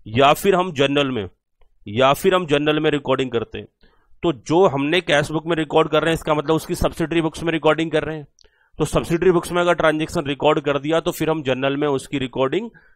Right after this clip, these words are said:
नहीं करेंगे। तो जब आपने बोला कि सब्सिडरी बुक्स बनाओ, मतलब कैश बुक बनाओ, तो फिर हम बैंक से रिलेटेड कोई भी एंट्री जनरल में पास आउट नहीं करने वाले।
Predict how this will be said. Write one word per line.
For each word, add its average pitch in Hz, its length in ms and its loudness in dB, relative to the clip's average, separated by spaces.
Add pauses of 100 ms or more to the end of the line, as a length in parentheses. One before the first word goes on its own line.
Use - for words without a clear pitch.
(140)
नहीं 127 320 0
करेंगे। 131 440 0
तो 139 160 0
जब 143 260 2
आपने 147 400 2
बोला 147 300 4
कि 165 140 -4
सब्सिडरी 156 460 -2
बुक्स 156 200 -4
बनाओ, 135 280 4
मतलब 151 320 0
कैश 143 260 2
बुक 165 120 -2
बनाओ, 139 340 4 (440)
तो 190 100 4
फिर 196 200 4
हम 202 160 4
बैंक 143 300 2
से 202 140 2
रिलेटेड 151 360 0
कोई 151 280 0
भी 160 140 0
एंट्री 143 340 -2
जनरल 123 340 -2
में 143 120 -2
पास 113 320 0
आउट 151 220 0 (300)
नहीं 135 220 -2
करने 110 300 -4
वाले। 90 260 -6